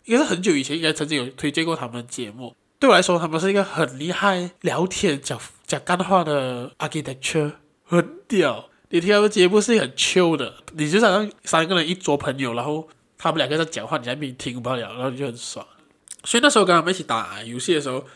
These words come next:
一样的，C Y的那个，哇，笑点，那个幽默感依然爆发，真的太爱了。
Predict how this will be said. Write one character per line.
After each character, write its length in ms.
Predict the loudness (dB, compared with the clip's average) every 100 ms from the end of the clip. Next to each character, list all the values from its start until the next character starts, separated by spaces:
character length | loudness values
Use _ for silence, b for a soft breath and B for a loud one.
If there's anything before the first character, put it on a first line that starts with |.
| b b b b _ -6
一 140 | 2
样 160 | 4 4
的 160 | 0
，C 240 | -2 0 2
Y 120 | 2
的 180 | 0 -4
那 80 | -4
个， 720 | -2 0 0 -2 -4 -8 -14 _ -8
哇， 140 | -8
笑 300 | -2 2 2
点， 220 | 2 -6 -6
那 100 | -4
个 360 | 0 0 -2
幽 180 | -4 -4
默 180 | -2 -2
感 220 | -2 -4
依 120 | -2
然 260 | 0 0 0
爆 240 | 0 0
发， 260 | -2 -6 -8
真 100 | -10
的 20 |
太 200 | -6 -6
爱 200 | -4 -8
了。 120 | -10